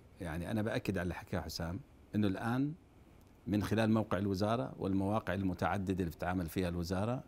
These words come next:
أن تبث، آه، عدد نماذج من الأسئلة المقترحة المشابهة تمامًا لامتحان الثانوية العامة، تمامًا. يعني ورقة رياضيات، ورقة كذا، غير ال-،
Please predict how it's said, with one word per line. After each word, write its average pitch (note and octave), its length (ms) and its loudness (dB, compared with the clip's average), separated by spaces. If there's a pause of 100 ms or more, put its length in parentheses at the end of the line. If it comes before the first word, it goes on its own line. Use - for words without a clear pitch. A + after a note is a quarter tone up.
أن G2+ 120 0
تبث، G#2 320 2 (260)
آه، E2+ 260 -2
عدد G2 300 0 (120)
نماذج F#2 520 0
من F2 120 0
الأسئلة F#2+ 520 -4 (760)
المقترحة F#2+ 640 2
المشابهة A2 580 4
تمامًا G2+ 360 0
لامتحان F#2 500 -2
الثانوية F2+ 400 -2
العامة، G2 420 -4 (480)
تمامًا. G2+ 560 4 (760)
يعني F2 280 2
ورقة F#2 400 0
رياضيات، F2+ 720 0
ورقة F#2+ 240 0
كذا، A2+ 320 0
غير F3 200 6
ال-، B2+ 120 4